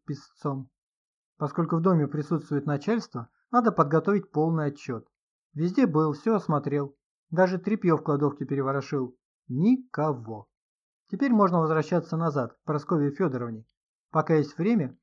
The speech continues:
они могут сыграть четыре руки на пианино. Он совсем не прочь вспомнить прошлое, да еще в такой компании. Писательница хоть и нахамила, но он ей докажет, что главное не мышцы,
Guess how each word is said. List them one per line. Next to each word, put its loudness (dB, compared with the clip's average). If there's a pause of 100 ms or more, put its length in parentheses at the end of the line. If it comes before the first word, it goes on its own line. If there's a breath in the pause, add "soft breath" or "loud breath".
(140)
они 4
могут 4
сыграть 0
четыре 0
руки 0
на 0
пианино. -2 (460)
Он -2
совсем 2
не 4
прочь 0
вспомнить -2
прошлое, -4 (320)
да -4
еще -2
в -10
такой 0
компании. -2 (480)
Писательница 0
хоть -2
и -4
нахамила, 0 (320)
но 0
он 6
ей 4
докажет, 2
что -4
главное 2
не -2
мышцы, -4